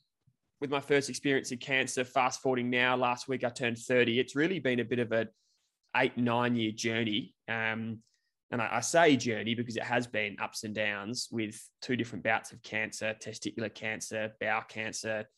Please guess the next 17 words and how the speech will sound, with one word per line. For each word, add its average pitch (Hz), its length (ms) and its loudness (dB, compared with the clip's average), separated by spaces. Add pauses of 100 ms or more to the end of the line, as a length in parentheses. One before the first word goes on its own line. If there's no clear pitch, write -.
(300)
ongoing 110 420 0
challenges 110 440 -2
with - 80 -12
my 110 140 -4
mental 107 360 -6
health, 110 400 -2 (160)
um, 110 400 -6 (400)
you 120 100 -2
know, 110 240 0
being 120 180 6
in 113 80 2
remission, 117 600 0 (180)
getting 123 240 0
cancer 117 460 -2
again, 117 460 0 (440)
you 117 100 -2
know, 113 160 2